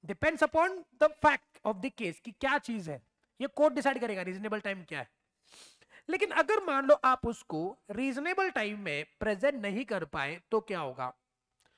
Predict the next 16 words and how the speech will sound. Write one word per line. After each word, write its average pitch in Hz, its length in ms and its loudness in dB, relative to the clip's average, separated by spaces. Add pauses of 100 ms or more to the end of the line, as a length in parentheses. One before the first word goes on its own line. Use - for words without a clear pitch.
(160)
तो 175 80 -6 (100)
party 160 300 -4
is 196 80 -10
not 262 160 -2
liable, 320 300 0 (840)
in 196 120 -10
short, 247 280 -4
हाँ 190 300 -4
कि 226 80 -4
ना? 208 180 -8 (400)
लेकिन 247 480 -2 (540)
प्रेजेंटमेंट 392 880 0
करना 196 520 -2 (460)
for 214 240 4 (140)
acceptance - 760 -2
या 226 160 -2